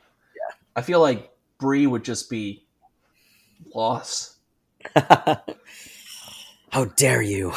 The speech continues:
Speaker 1: <laughs> Uh,
Speaker 2: I dared.
Speaker 1: You did. Oh man. Um, you know, yeah, and with some,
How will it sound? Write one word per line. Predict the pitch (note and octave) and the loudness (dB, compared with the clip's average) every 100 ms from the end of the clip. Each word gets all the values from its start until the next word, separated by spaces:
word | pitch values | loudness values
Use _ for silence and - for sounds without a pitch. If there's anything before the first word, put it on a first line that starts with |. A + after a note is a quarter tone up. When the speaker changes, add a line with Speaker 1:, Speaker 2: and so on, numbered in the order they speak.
| - | 8
Speaker 1:
<laughs> | F3+ F#3+ E3+ F#3 - - - - - - - - - - - - - - - | 8 10 8 6 4 0 -2 -6 -18 -20 -16 -14 -14 -14 -18 -20 -20 -20 -6
Uh, | G2+ G2+ G2 F#2 F2+ - | 0 2 2 0 -6 -12
Speaker 2:
I | B2 A#2+ | -8 -6
dared. | A#2 A#2+ A2+ A2 G#2+ - _ _ _ - G#2 | -4 -6 -4 -8 -12 -18 _ _ _ -14 -8
Speaker 1:
You | G2 G#2 | -2 -2
did. | F2+ G2 F#2+ - - _ _ _ _ _ _ _ _ F#2+ | -2 -4 -2 -2 -6 _ _ _ _ _ _ _ _ -2
Oh | F#2+ F#2+ | 0 0
man. | F#2 F#2 F#2+ F#2 F2+ - | 0 0 0 0 -2 -4
Um, | G#2 G#2 G#2 G2+ G#2+ | 0 2 4 2 0
you | - A2+ | -4 -6
know, | F2 F2+ F#2 | -6 -10 -8
yeah, | G2+ F#2 F#2 F#2 - | -2 0 2 0 0
and | A#2 G#2+ | -2 2
with | B2 - | 2 2
some, | A#2+ G#2 | 2 0